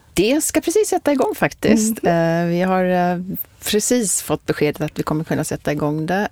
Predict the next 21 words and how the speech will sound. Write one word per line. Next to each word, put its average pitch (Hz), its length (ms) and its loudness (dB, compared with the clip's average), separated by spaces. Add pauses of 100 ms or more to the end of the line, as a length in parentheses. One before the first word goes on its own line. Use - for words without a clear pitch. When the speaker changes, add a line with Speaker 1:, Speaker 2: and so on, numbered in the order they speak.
Speaker 1:
Och, - 440 -4
eh, 156 420 0
vad 160 240 0
vi 170 60 0
ska - 180 0
göra 165 300 2
först - 320 -4
är 247 40 4
ju 175 160 0
välja 156 760 0
ut 147 360 -2
fem 147 280 0
stycken - 400 -2
länder 185 520 0
som - 180 -4
vi - 80 -2
kan 156 180 -4
jobba 151 220 -2
med 208 140 0
det 202 40 0
här 165 260 -2